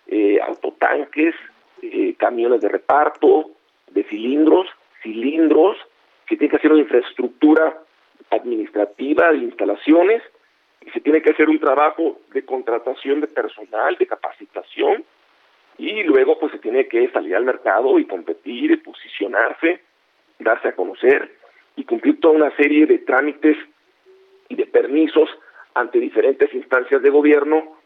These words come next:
que normalmente llevan muchos meses, muchos meses. Por ejemplo, ahorita la industria,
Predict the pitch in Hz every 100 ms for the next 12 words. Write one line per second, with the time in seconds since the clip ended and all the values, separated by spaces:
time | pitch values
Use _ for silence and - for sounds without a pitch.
0 | _ _ - 190 170 151 160 170 160 147
1 | 156 165 165 165 143 - _ _ _ -
2 | 98 156 - - 123 151 247 - - -
3 | - - 214 381 403 175 196 - - -
4 | _ _ _ _ _ - 117 156 170 156
5 | 156 160 180 208 - _ _ - 107 117
6 | 117 165 - 143 151 143